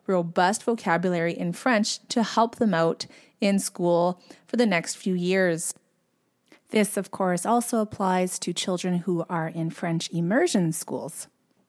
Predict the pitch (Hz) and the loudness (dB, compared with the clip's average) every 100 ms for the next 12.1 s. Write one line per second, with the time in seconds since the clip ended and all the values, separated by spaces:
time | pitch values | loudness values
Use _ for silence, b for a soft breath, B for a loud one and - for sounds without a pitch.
0 | _ _ _ _ B B B - 196 185 | _ _ _ _ B B B 0 4 4
1 | 190 190 185 175 220 240 226 226 196 - | 4 4 4 4 4 2 2 2 0 0
2 | 190 196 202 190 180 170 165 170 - 214 | 0 2 2 2 4 4 2 0 0 0
3 | 190 185 180 220 226 170 156 160 170 180 | 2 2 4 4 4 4 2 2 0 0
4 | 196 190 202 214 254 233 220 220 220 B | -4 0 0 2 4 4 4 4 0 B
5 | B B B 254 226 220 247 269 330 339 | B B B 2 4 4 4 4 2 0
6 | 294 _ _ - 202 185 180 170 - - | -2 _ _ -4 0 0 0 -2 -6 -8
7 | - - 220 196 190 - 240 254 233 220 | -16 -4 0 2 0 2 2 4 2 0
8 | - - - 190 180 185 190 B B B | -2 -8 0 2 4 2 0 B B B
9 | B _ _ _ _ _ - 220 196 240 | B _ _ _ _ _ 0 0 4 2
10 | 262 - 208 190 190 185 180 190 202 214 | 2 0 0 2 2 2 2 2 4 4
11 | 214 226 - - 175 175 233 247 254 - | 2 0 -4 -6 -2 2 4 4 2 0